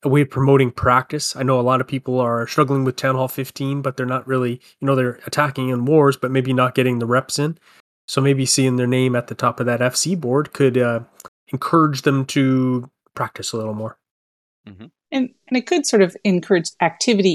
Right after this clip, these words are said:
Speaker 3: in game as well, you know, because if you have people doing friendly challenges there, there's, like, this leaderboard, like, clan leadership could maybe, like, run some contests or something, you know, saying,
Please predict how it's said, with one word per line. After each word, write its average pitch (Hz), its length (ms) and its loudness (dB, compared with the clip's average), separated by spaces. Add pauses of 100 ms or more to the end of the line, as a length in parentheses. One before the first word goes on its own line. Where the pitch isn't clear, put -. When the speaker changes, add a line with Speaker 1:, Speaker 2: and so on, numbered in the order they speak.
Speaker 3:
in 175 240 -2
game 160 240 0
as 156 140 -4
well, 160 360 0 (360)
you 175 100 -6
know, 156 80 -4
because 160 240 -6
if - 80 -16
you 170 60 0
have 151 100 -4
people 165 460 -4 (180)
doing 165 400 -2 (100)
friendly 156 240 -2
challenges 269 580 2
there, 220 220 6
there's, 185 240 2
like, 165 180 -2
this 165 180 0
leaderboard, 190 640 6
like, 160 200 0 (540)
clan 170 300 2
leadership 170 420 2
could 165 140 -4
maybe, 156 340 -2
like, 147 260 -6
run 143 220 -4
some - 180 -10
contests 220 640 0
or 190 80 2
something, 180 500 -6
you 170 80 -4
know, 165 80 -6
saying, 165 380 -6